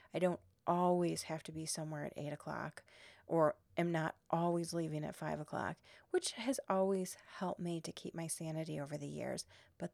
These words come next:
this week, I was in rush hour e-, each way when I went. And there's also construction along the whole path. There's so much construction right now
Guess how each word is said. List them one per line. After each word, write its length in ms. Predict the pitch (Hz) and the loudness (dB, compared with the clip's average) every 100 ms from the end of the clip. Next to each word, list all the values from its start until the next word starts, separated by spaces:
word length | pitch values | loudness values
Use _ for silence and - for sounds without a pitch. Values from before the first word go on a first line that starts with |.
| - | 0
this 300 | 294 339 - | 2 2 0
week, 340 | 180 170 - - _ _ - | 0 -2 -6 -18 _ _ -2
I 120 | 165 | 0
was 420 | 160 165 160 156 - _ _ _ - | 2 2 0 -2 -6 _ _ _ -6
in 180 | 165 165 | -4 0
rush 300 | 156 151 156 | -2 -2 -4
hour 420 | 151 147 151 151 - - _ _ _ _ - | -4 -2 -4 -6 -14 -20 _ _ _ _ -2
e-, 140 | - _ - | -2 _ -2
each 260 | 208 - | 0 0
way 200 | 165 147 151 | 0 -2 -2
when 160 | 143 | -8
I 80 | 151 | -8
went. 340 | - - - - _ _ - - - | -8 -8 -10 -16 _ _ -20 -20 4
And 180 | 196 196 | 6 6
there's 140 | 196 | 4
also 240 | 254 240 214 | 2 2 -2
construction 800 | - 160 - 170 - 175 165 - | 0 -2 2 0 0 -2 -2 -2
along 400 | 165 160 165 160 | -2 0 0 -2
the 60 | |
whole 180 | 151 156 | -4 -6
path. 360 | - 156 147 - | -4 -2 -2 -2
There's 160 | 156 | -4
so 200 | - 202 | -4 -2
much 220 | 190 170 - | -2 -4 -6
construction 500 | 156 - 143 - 156 | -10 -8 -8 -6 -8
right 160 | 143 | -6
now 300 | 147 147 156 | -6 -4 -6